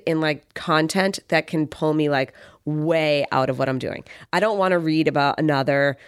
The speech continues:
forty-something grappling with being a middle-aged woman, <laughs> middle-aged, like, suburban woman. Like, I wanna read stuff that is about Joan of Arc, deep, detailed historical fiction."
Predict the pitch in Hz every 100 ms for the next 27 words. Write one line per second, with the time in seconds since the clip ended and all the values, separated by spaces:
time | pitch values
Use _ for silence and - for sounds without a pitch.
0 | - - 170 151 147 139 143 139 - 143
1 | 147 135 131 135 135 - 139 135 135 135
2 | 135 135 131 - 139 139 139 135 135 160
3 | 175 180 156 170 165 160 165 139 196 214
4 | 208 196 180 170 160 175 156 - - -
5 | - 180 165 160 156 151 143 151 170 190
6 | 170 160 - 165 175 185 175 139 - 143
7 | 151 151 143 139 - - - 143 139 143
8 | 139 143 143 135 131 - _ - 143 139
9 | 127 143 143 - 175 165 - - - _
10 | - 180 151 170 156 147 139 - 151 131
11 | 131 135 135 127 - -